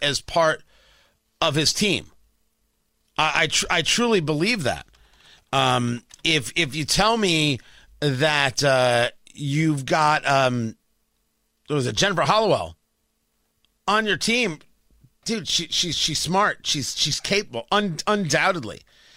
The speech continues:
If, if Marty Obst is part of your team, now, full disclosure, I, I, I, I know both of these people. I wouldn't say intimately. I've had, uh, uh, coffee with, with, with, uh,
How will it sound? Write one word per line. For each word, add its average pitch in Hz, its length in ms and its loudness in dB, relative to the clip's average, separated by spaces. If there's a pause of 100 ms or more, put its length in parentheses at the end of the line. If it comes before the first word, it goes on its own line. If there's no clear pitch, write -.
(280)
If, 170 380 0
if 160 160 0
Marty 185 360 0
Obst 190 360 0
is 156 120 -8
part 185 220 0
of 170 80 -8
your 180 100 -2
team, 254 280 -4
now, 156 140 -2
full 233 200 -8
disclosure, 202 680 -6
I, 151 560 0
I, 156 120 2
I, 151 100 0
I 160 100 0
know 185 220 0
both 190 340 -2
of 180 100 -8
these 170 240 -10
people. 202 360 -8
I 175 60 -2
wouldn't 180 240 -6
say 160 260 -2
intimately. 170 580 -4
I've 156 160 0
had, 156 200 -2 (240)
uh, 156 640 2
uh, - 60 -16
coffee 202 420 -2
with, 175 340 -2
with, 165 340 -2
with, 165 360 -4
uh, 151 280 0